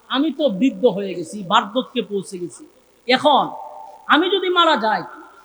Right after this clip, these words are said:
তাহলে আমার পরবর্তীতে কে আপনাকে জাদুবিদ্যা শিখাবে এবং আপনার রাষ্ট্র ধরে রাখবে? এমন একজন লোক আমাকে দেন, যেন আমি তাকে জাদুবিদ্যা শিখাই, মরতে পারি।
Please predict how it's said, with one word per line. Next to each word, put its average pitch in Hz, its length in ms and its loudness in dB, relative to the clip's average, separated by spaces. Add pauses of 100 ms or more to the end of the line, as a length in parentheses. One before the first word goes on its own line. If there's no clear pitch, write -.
(160)
তাহলে 302 260 2
আমার 302 260 2
পরবর্তীতে 302 760 -4
কে 294 280 0
আপনাকে 262 460 0
জাদুবিদ্যা 240 520 -4
শিখাবে 269 380 -4
এবং 254 220 -2
আপনার 226 280 -8
রাষ্ট্র 226 280 -6
ধরে 240 220 4
রাখবে? 196 320 -2 (280)
এমন 320 320 -2
একজন 339 300 0
লোক 320 720 6
আমাকে 277 360 0
দেন, 294 480 2
যেন 277 140 -4
আমি 262 180 -6
তাকে 254 200 -8
জাদুবিদ্যা 247 540 -6
শিখাই, 240 340 -6
মরতে 247 240 -6
পারি। 190 160 -8